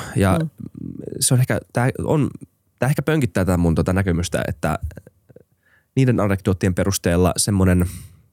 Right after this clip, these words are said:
Speaker 1: ei, nimenomaan ei-toiseutus ja hänen omilla ehdoillaan niiden ongelmakohtien kohtaaminen keskustelun kautta ja eri ideoiden kautta oli se, joka niinku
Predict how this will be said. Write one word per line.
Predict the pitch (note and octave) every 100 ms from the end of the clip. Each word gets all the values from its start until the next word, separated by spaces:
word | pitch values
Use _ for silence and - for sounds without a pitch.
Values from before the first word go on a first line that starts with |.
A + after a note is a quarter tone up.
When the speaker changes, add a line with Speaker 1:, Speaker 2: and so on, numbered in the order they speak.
| _ _ _ -
Speaker 1:
ei, | C3 A2+ -
nimenomaan | - A2+ G#2+ F#2
ei-toiseutus | A2+ G#2+ G#2+ G2+ F#2 E2 D#2 D#2 D#2+ - -
ja | E2 D#2+ - _ _ _ _ _ _ _ _
hänen | - B2 A#2
omilla | A#2+ B2+ A2 B1
ehdoillaan | G#2 G#2+ F2 F2 F2 E2 E2 E2 - _ _ - - - -
niiden | G2+ F#2+
ongelmakohtien | F2 G#2+ F#2 F2+ F2+ - E2+
kohtaaminen | F2+ F#2 - D#2+ D2+ D2+ C#2 D#2 - -
keskustelun | - F#2+ - - D#2 E2+
kautta | C#2+ E2 - - -
ja | -
eri | E2+ F2
ideoiden | D#2+ D#2+ D2
kautta | D2 D2 E2 C2
oli | F2
se, | F2 F2+
joka | E2+ F2
niinku | E2+ -